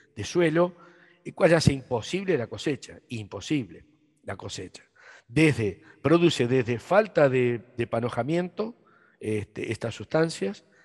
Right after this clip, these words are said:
que uno, cuando he visto lotes, eh, lamentablemente, que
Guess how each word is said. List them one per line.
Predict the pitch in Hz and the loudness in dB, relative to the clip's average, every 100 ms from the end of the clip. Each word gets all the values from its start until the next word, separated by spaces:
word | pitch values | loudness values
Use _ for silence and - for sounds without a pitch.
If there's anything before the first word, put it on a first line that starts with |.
| _ _ | _ _
que | - | 0
uno, | 131 135 127 - - - - - | 2 2 0 -14 -20 -20 -20 -20
cuando | - 120 120 120 117 117 107 107 | -2 -2 0 2 2 2 0 2
he | 139 | 2
visto | 156 151 | 4 4
lotes, | 143 160 160 170 156 - _ _ | 6 6 4 -4 -4 -16 _ _
eh, | 101 104 107 | -6 -6 -4
lamentablemente, | 117 120 147 139 143 160 185 156 | -4 -2 0 2 0 2 2 2
que | 123 113 104 | -2 -4 -6